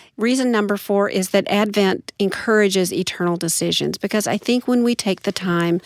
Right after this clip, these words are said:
to think about Jesus and why he came to earth, it naturally makes us go, "Oh, do I know him?"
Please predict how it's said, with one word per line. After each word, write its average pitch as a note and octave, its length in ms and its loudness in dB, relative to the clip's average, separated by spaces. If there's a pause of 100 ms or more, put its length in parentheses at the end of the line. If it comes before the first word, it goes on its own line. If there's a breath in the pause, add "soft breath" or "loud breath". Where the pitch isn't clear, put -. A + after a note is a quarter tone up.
(460 loud breath)
to G3+ 100 -2
think G3+ 280 2
about G3 300 0
Jesus E3+ 460 0
and F3+ 220 0
why G3 240 2
he G3+ 160 -4
came F#3 300 2
to E3+ 80 -2
earth, E3+ 480 -2 (680 loud breath)
it - 80 -6
naturally G#3 720 4
makes E3+ 300 2
us F3 180 0
go, E3+ 300 -2
"Oh, F#3+ 400 -2 (920 soft breath)
do F3 160 2
I D#3+ 120 0
know E3+ 200 2
him?" F3+ 400 -4